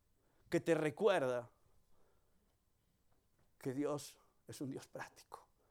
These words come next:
que Dios está contigo. Por eso la palabra está por encima de todas las cosas, pero las experiencias que tenemos viviéndola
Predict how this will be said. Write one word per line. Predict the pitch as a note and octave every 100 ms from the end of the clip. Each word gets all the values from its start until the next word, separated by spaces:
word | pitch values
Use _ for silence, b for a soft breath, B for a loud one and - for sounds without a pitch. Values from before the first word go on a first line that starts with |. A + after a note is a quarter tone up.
| _
que | - C#3
Dios | D#3 C3
está | C#3+ C#3+
contigo. | - C#3 C3 C3 A#2+ - _ _ _ _ A4+ A#4 A#4+ A#4 _ _ _ _ _ _ _ _ _ _ _ _ _ _ _ _ _ _ _ _ _ _
Por | -
eso | D3+ F#3+
la | E3 D#3
palabra | D#3+ F3+ G3+ G#3 G3+ F#3+ - _ _ _ _ _ _ _ _
está | - D#3+
por | E3
encima | D#3+ C#3+ F3 D#3+
de | D#3+
todas | E3+ D3+
las | C#3
cosas, | F#3+ D#3+ C3 -
pero | D3+ C#3+ C3 B2+ - _ _ _ _ _ _ _ _ _ _ -
las | C3 -
experiencias | C3+ C#3+ F3 A3 F#3+ D#3
que | E3
tenemos | D#3 D#3+ D#3 C3
viviéndola | C3 D3+ D#3+ A#2 G#2 G#2